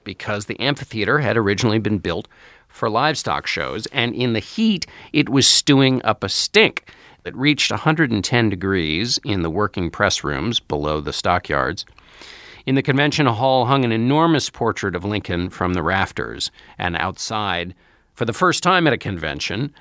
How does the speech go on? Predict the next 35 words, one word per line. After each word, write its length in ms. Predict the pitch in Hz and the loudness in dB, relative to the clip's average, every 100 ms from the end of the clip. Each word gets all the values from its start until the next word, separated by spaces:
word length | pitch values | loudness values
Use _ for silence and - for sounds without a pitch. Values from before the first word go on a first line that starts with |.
| - | -14
buzzed 500 | 113 101 123 127 113 | -4 2 4 4 2
little 240 | 131 139 151 | -2 0 0
blimps 680 | 113 139 123 73 - - - _ _ _ | 2 2 2 -2 -10 -12 -16 _ _ _
with 180 | 107 - - | -14 -8 0
Ike 300 | 156 - 90 | 0 0 -8
written 240 | 92 90 | -6 -6
on 120 | 78 | -6
the 60 | 73 | -4
side 300 | - 87 82 | 0 2 0
of 80 | 65 | -6
them. 220 | 64 - _ _ - _ _ - | -12 -14 _ _ -20 _ _ -4
The 80 | 143 | 0
delegates 420 | 185 214 170 - | 2 2 0 -2
filed 420 | - 147 170 147 | 0 2 2 2
in 240 | 123 123 - - - - | 2 0 -2 -16 -14 -8
to 160 | 127 - | -8 0
folding 300 | 220 185 165 | 2 4 2
chairs 400 | - 98 71 - | 0 -2 -2 -6
that 120 | - | -6
were 100 | 131 | -6
bolted 500 | 107 - 165 170 139 | -4 2 2 2 -4
together, 420 | 135 113 98 - - _ _ - | -2 0 0 -2 -14 _ _ 2
offering, 640 | 123 127 135 120 107 101 | 2 4 4 4 4 2
as 180 | 92 - | 0 0
one 180 | 104 101 | -2 0
person 300 | 110 92 107 | -2 -2 -2
described 440 | 98 - 117 107 | -2 0 0 0
it, 100 | 98 | -2
little 200 | 131 208 | 0 2
regard 580 | 180 139 143 123 92 76 | 2 2 2 2 0 -4
for 100 | 120 | -6
the 100 | 98 | -2
dignity 460 | 113 120 110 107 98 | 0 2 2 2 -2
or 160 | 95 | -4
comfort 500 | - 117 107 - - | -2 -2 -2 -4 -8